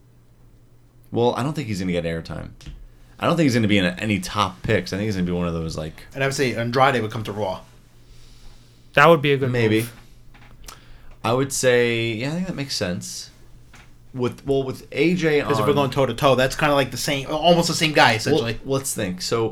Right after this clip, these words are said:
Speaker 1: who's, okay? So if A J staying on Raw, right? Who is, like, the
Speaker 2: The equivalent of
Speaker 1: opposite
Speaker 2: A J?
Speaker 1: of A J Styles?
Speaker 2: Um,
Speaker 3: Ricochet may be going to SmackDown.
Speaker 1: I can
Speaker 2: Okay.
Speaker 1: see that. I can see. I see
Speaker 2: Okay.
Speaker 1: that.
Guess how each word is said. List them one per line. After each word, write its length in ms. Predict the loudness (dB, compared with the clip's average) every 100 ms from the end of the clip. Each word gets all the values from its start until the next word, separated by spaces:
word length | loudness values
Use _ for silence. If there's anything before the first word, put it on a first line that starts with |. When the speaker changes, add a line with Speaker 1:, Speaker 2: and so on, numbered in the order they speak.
| -4
Speaker 1:
who's, 420 | -4 -2 -4 -8
okay? 260 | -6 -4 -4
So 200 | -4 -4
if 80 | -4 -4
A 160 | -2
J 200 | 0 0
staying 480 | 0 -2 0 0 -2
on 220 | -2 -4
Raw, 260 | -4 -6 -12 -16 -14
right? 340 | -8 -6 -8 -14
Who 200 | -12 -6
is, 140 | -4 -2
like, 240 | -2 -4
the 440 | -8 -6 -6 -6 -8 -16 -20 -20 -8
Speaker 2:
The 100 | -6
equivalent 380 | -2 0 0 -2
of 60 | 0
Speaker 1:
opposite 120 | 2
Speaker 2:
A 100 | 0
J? 60 | 0
Speaker 1:
of 80 | -2
A 120 | 0
J 160 | 0 -4
Styles? 500 | -4 -8 -10 -8 0
Speaker 2:
Um, 520 | 2 4 2 2 4
Speaker 3:
Ricochet 420 | 4 4 2 2
may 120 | 2
be 100 | -2 -2
going 240 | -4 -4
to 40 |
SmackDown. 600 | -8 -8 -10 -12 -14 -14 -16 -20 -20 -20 -20 -4
Speaker 1:
I 140 | -4
can 120 | -2
Speaker 2:
Okay. 80 | -2
Speaker 1:
see 180 | -2 -2
that. 440 | -2 0 -2 -6 -16 -20 -20 -20
I 120 | -14 -14
can 160 | -10
see. 220 | -10 -10
I 100 | -10
see 180 | -10 -8
Speaker 2:
Okay. 100 | -4
Speaker 1:
that. 220 | -2 -2